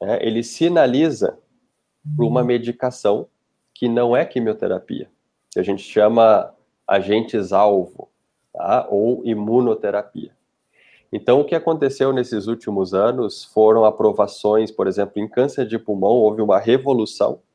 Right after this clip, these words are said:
né, o câncer de pulmão metastático, porque conseguiu-se descobrir mutações nas células do tumor de pulmão, que não são comuns, são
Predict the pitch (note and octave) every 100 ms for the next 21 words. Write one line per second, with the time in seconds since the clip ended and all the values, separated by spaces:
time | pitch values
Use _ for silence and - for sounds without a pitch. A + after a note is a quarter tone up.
0 | _ _ - F2+ A2 G#2+ - F#2+ F#2 F#2
1 | G2 F#2+ F#2+ G2 G2+ - - - F#2 -
2 | - _ _ _ _ _ _ - A2 A2
3 | A#2 A2 B2 B2 - A#2 A#2 C#3+ D3+ -
4 | A#2+ B2 - - A2 G#2+ A#2 A2 A#2 -
5 | A2 A2 - B2+ D3+ B2 G2 - G#2+ G#2
6 | G2 F2+ - - _ _ _ _ F#2 G2
7 | F#2+ G2 F2+ F2+ F2+ - C#3 G#2+ B2+ -
8 | _ - A#2 G#2+ A#2 - A#2+ - F#2+ F#2+
9 | C3 C#3+ - -